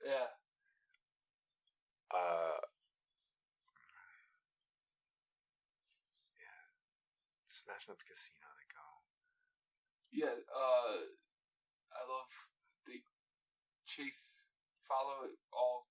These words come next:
Speaker 1: the fathers out, and there's helicopters watching them.
Speaker 2: Right.
Speaker 1: So, not helicopters.
Speaker 2: They're, yeah,
Speaker 1: Star
Speaker 2: ships.
Speaker 1: Wars
Speaker 2: Just ships.
Speaker 1: copters. Yeah. <laughs>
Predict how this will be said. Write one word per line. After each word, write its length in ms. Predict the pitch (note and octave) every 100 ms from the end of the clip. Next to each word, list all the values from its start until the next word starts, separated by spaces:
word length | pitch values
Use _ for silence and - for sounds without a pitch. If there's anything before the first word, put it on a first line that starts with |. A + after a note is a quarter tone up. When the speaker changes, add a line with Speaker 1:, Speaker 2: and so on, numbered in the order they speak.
| _
Speaker 1:
the 240 | C3 B2 A#2+ -
fathers 460 | A#2 A#2+ A#2 - -
out, 300 | - - - _ _ _ _ _ -
and 120 | A#2+ A2+
there's 260 | G#2+ F#2 -
helicopters 880 | F2 E2+ A#2+ - A2 G#2 - - - _ _ B2+
watching 340 | A#2+ - A2+
them. 200 | A2 F2 - _ _ _ _ _
Speaker 2:
Right. 220 | - D2+ - -
Speaker 1:
So, 540 | - C3+ F#2+ - - _ -
not 140 | A#2
helicopters. 640 | - - - - - - F#3
Speaker 2:
They're, 200 | D#3 G#2+
yeah, 180 | C3+ F2+
Speaker 1:
Star 340 | - D#3 C#3
Speaker 2:
ships. 100 | B2
Speaker 1:
Wars 220 | B2 A#2 A2+
Speaker 2:
Just 140 | A#2
ships. 120 | A#2 - - -
Speaker 1:
copters. 440 | - - - - - _ -
Yeah. 260 | - - - - -
<laughs> 160 | -